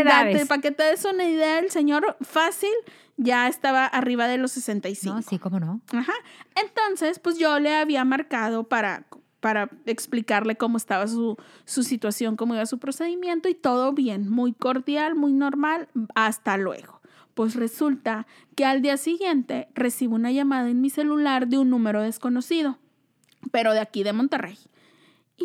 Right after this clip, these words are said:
Speaker 2: yo dije, Ay, pues, generalmente, este, yo en, si tuviera un teléfono de que el personal y del trabajo, no contestaría en el personal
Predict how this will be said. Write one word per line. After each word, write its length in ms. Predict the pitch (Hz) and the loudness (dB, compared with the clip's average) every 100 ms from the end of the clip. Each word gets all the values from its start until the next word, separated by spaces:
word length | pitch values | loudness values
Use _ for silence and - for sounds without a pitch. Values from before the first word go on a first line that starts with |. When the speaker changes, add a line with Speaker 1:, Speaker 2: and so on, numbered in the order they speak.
| 370 | -8
Speaker 2:
yo 80 | 440 440 | -10 -12
dije, 160 | 415 440 427 | -12 -10 -8
Ay, 160 | - 311 - | -6 -6 -6
pues, 240 | 262 - _ _ _ _ _ _ - | -10 -10 _ _ _ _ _ _ -6
generalmente, 1080 | 320 320 320 320 359 370 330 285 262 262 - _ _ _ _ - | 0 2 2 2 0 0 0 0 0 -4 -6 _ _ _ _ -6
este, 1300 | 247 240 233 - - - 240 233 226 220 220 214 - _ - | -2 -2 -2 -6 -8 -2 2 2 2 2 2 -2 -6 _ -10
yo 360 | 220 277 269 | 0 2 4
en, 840 | 269 285 302 302 277 247 226 214 208 | 2 2 2 4 4 2 2 -2 -2
si 220 | - 285 | 0 0
tuviera 760 | 269 277 277 254 262 285 294 | 2 2 2 2 4 4 4
un 180 | 277 262 | 4 2
teléfono 440 | 269 277 262 269 269 | 2 2 2 2 2
de 100 | 254 | 2
que 100 | 226 | -2
el 60 | 220 | -4
personal 520 | 220 - 226 214 220 | -4 -2 -2 0 0
y 60 | |
del 180 | 247 254 | 0 -2
trabajo, 500 | 240 233 220 220 233 269 | 0 0 0 0 -4 0
no 260 | 240 226 | 2 2
contestaría 640 | 233 247 254 - 233 226 220 | 0 -2 -2 -4 -2 -2 -2
en 100 | 220 | -2
el 120 | 220 | -4
personal 720 | 233 233 247 233 214 202 226 | -4 -4 -2 -2 -2 -4 -6